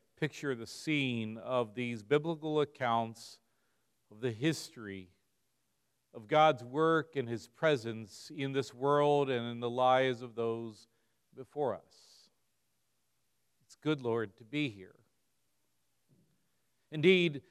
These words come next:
at this point in Jesus' ministry, God gives these disciples something for them to hold on to because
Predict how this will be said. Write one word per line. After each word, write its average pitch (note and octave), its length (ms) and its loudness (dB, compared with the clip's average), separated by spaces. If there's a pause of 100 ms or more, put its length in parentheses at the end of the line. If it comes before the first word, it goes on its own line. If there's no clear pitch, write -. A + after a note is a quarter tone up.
(200)
at D#3 160 4
this F#3 240 8
point E3+ 540 4
in C#3 420 4
Jesus' C3+ 680 0
ministry, C3 800 -2 (800)
God E3+ 360 10 (580)
gives D#3+ 380 4
these C#3 480 0
disciples A#2+ 920 2
something D3 680 0
for B2+ 160 -6
them B2+ 240 2
to B2 80 0
hold B2+ 360 0
on C3+ 360 4
to G#2 320 -10
because A#2+ 800 -2